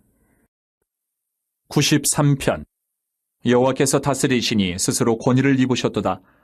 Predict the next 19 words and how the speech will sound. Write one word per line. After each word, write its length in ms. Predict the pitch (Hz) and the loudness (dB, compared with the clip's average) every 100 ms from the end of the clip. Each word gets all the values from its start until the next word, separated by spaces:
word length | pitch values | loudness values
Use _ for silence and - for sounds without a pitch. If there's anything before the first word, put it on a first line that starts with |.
| _ 113 | _ 0
여호와께서 480 | 110 113 117 113 | 2 2 0 0
능력의 400 | 117 120 120 120 | 2 2 2 2
옷을 280 | 123 117 131 | 2 2 2
입으시며 500 | 120 123 - 127 127 - _ | 2 2 0 0 -2 -8 _
띠를 280 | 180 156 151 | 0 2 0
띠셨으므로 680 | 151 139 120 117 98 85 - | 0 0 0 0 -2 -4 -4
세계도 460 | - 123 110 107 104 | -2 0 0 0 0
견고히 400 | 123 117 117 120 | 0 2 2 0
서서 280 | 139 - | 0 -2
흔들리지 520 | 123 165 151 139 139 139 | -2 0 2 2 2 0
아니하는도다. 720 | 113 117 110 98 98 90 - _ _ _ _ | 0 0 0 0 -2 -6 -12 _ _ _ _
주의 240 | - 135 | 0 2
보좌는 420 | 135 131 135 135 | 2 2 2 2
예로부터 380 | 127 135 131 147 | 2 2 0 -2
견고히 400 | 139 131 139 143 | -2 0 2 0
섰으며 540 | 139 131 - 101 90 - _ _ | 0 -2 0 -2 -2 -8 _ _
주는 240 | - 113 | -2 0
영원부터 480 | 110 113 117 113 123 | 2 2 0 0 -2
계셨나이다. 720 | 110 117 120 117 110 113 117 | -2 -2 0 0 0 0 -2